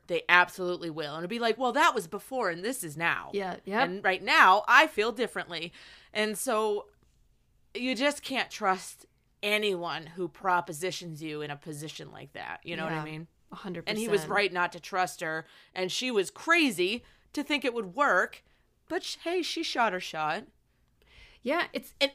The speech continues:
Speaker 1: but, and she did it alone. She did it completely alone, isolated with him, where no one else could hear.
Speaker 2: Mm-hmm.
Speaker 1: Found that interesting.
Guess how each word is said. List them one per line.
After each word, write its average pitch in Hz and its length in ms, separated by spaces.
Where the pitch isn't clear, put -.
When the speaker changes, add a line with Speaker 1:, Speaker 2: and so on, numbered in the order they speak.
Speaker 1:
but, 277 240
and 262 120
she - 180
did 277 200
it 269 100
alone. 190 520
She - 180
did 220 160
it 220 80
completely 233 520
alone, 190 460
isolated 247 520
with 269 180
him, 175 300
where 165 100
no 156 140
one 185 120
else 220 220
could 277 140
hear. 180 420
Speaker 2:
Mm-hmm. 196 460
Speaker 1:
Found 196 220
that 214 160
interesting. 170 720